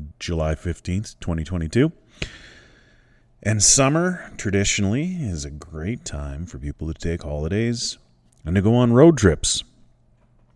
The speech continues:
Sadly, road trips have become super duper expensive. They're always expensive, but, uh,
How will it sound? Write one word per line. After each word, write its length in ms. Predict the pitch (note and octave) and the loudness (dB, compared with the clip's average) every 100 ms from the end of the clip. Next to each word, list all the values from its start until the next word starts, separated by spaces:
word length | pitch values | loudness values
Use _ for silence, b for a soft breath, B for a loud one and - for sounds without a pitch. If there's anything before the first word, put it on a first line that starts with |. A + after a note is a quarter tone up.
| _ - _ _ - | _ -20 _ _ -10
Sadly, 800 | - - - D2+ C#2+ D2+ A#2+ D3+ _ _ _ _ _ _ - | -4 -2 -2 -6 -6 -4 -4 -4 _ _ _ _ _ _ -8
road 300 | F#2 D3 F#3 | 4 6 6
trips 300 | - F#2+ - | 2 -2 -2
have 120 | F2 | -4
become 320 | D#2 - E2 | -4 -4 -6
super 460 | D2+ - - E2+ F2+ | -6 -8 -6 -4 -4
duper 360 | E2 F2 G2 F#2+ | -2 -2 -2 -4
expensive. 960 | - - C#3 D#3+ D2+ C2 - - - _ _ _ - | -6 -6 -4 -2 -4 -6 -16 -20 -20 _ _ _ -18
They're 840 | - - - - - C#2 F2 G#2+ | -16 -16 -18 -20 -18 -8 -2 6
always 320 | C#3 F3+ F#2 | 8 8 4
expensive, 680 | D2 - - - - C#2+ D#2 | -2 -6 -2 0 -2 -6 -8
but, 400 | D2 C2+ C2+ - - | -10 -8 -8 -10 -14
uh, 480 | C2 C2 C2 B1+ | -12 -12 -14 -18